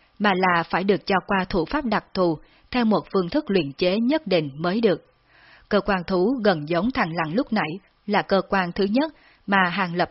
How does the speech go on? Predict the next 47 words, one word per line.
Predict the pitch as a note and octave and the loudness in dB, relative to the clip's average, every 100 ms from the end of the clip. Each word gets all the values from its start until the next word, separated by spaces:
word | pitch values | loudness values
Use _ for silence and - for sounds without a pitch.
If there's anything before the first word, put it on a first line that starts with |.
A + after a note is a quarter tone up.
| - | 0
tự | D#3 | -2
tay | - F#3+ F#3 | 0 -4 0
luyện | F#3+ C#3+ | -2 -2
chế | C#3 F#3 F#3 | 0 -2 0
thành | F#3+ D3+ | -6 -4
công, | G3 G#3 F#3+ _ _ _ - | -2 -2 -4 _ _ _ -6
sau | G#3 E3+ | -2 0
khi | F#3+ F3+ F3 | 0 -2 -2
Hàng | E3+ E3+ | -4 -4
Lập | E3 - | -4 0
tu | A#3 | 2
luyện | G#3 E3+ D3 D#3 | 2 0 -2 -4
Đại | F3 C#3 | -4 -2
Diễn | E3+ D#3 | -4 -2
Quyết, | - D4+ - _ _ - - - | -2 -2 -4 _ _ -20 -20 -4
phân | A3+ G3+ | 0 2
ra | G3 F#3 | 2 0
được | F3+ D#3+ - _ _ - | 0 -4 -6 _ _ 0
một | G3+ - | 0 2
thần | G3+ F3 | -2 0
niệm | F3+ D#3+ D#3 | -2 -2 -2
độc | F#3 - | -2 -2
lập | F3+ - | -4 -2
đầu | F3+ E3 - | -2 -2 0
tiên. | G#3+ G3 _ _ _ - - | -2 -2 _ _ _ -18 -2
Những | G3+ G3 | 0 2
hồn | G3 D3 | 0 0
phách | F3+ - | -4 0
luyện | G#3 D3+ | 0 0
chế | F#3 F#3+ | 0 -2
khác | F#3+ C#4 D#4+ _ _ _ | 0 -6 -6 _ _ _
cũng | - F#3+ | -2 0
chỉ | F#3 E3+ | 0 0
là | G#3 E3+ D#3 | 0 0 -2
vài | F3 D#3+ | -2 -2
con | G3 F3+ | -4 -4
sóc | D#3+ C#4 | -4 -4
hắn | - G#3+ | -2 -4
thuận | A#3 F#3+ C#3+ | -2 -4 -4
tay | G3+ G3+ F#3+ _ | -4 -4 -6 _
bắt | G3 C4 - | -4 -4 -2
được | F#3 E3 | -2 -2
mà | E3+ - | -6 -4
thôi. | F3 F#3+ - _ _ _ _ - - | -2 -2 -4 _ _ _ _ -20 -4
Nhưng | F#3+ E3 | -2 2
trước | A#3+ B3 | 0 2
đây, | F#3+ F3 | -2 -2